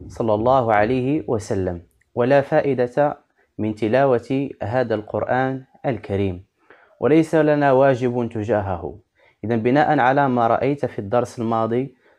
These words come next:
كيف ترد على هذا الشخص؟ هل أنت متفق معه أم لست متفقا معه؟ وما دليلك في ذلك؟ كيف تقنعنا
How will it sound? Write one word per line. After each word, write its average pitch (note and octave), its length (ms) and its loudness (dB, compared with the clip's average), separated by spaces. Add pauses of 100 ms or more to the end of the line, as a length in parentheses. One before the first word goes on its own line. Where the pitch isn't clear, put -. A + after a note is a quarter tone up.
(200)
كيف C#3+ 300 0 (340)
ترد B2 400 0
على A2+ 200 4
هذا B2+ 280 2
الشخص؟ G2+ 460 -8
هل A#2+ 120 2
أنت C3+ 220 -4
متفق B2+ 560 -4
معه A2 580 -2 (180)
أم A#2 140 -2
لست C#3 280 -2
متفقا B2 640 -4
معه؟ A#2 580 -2 (600)
وما C3 580 2
دليلك B2 520 0
في B2 360 -4
ذلك؟ G2 480 0
كيف C3+ 300 0
تقنعنا A#2+ 1000 -2